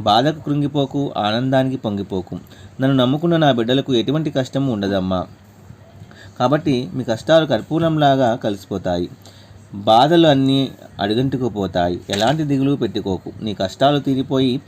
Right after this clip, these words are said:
తీరిపోయిన రోజున నాకు ధన్యవాదాలు కూడా చెబుతావు. అన్ని కోరికలు తీరుతాయి. ఆనందంగా ఉండు అని వారాహి అమ్మవారైతే ఈరోజు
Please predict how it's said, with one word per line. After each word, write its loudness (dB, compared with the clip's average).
తీరిపోయిన 2
రోజున 2
నాకు 0
ధన్యవాదాలు 2
కూడా -2
చెబుతావు. -4
అన్ని 0
కోరికలు 2
తీరుతాయి. -2
ఆనందంగా -2
ఉండు -2
అని -2
వారాహి -4
అమ్మవారైతే -8
ఈరోజు -4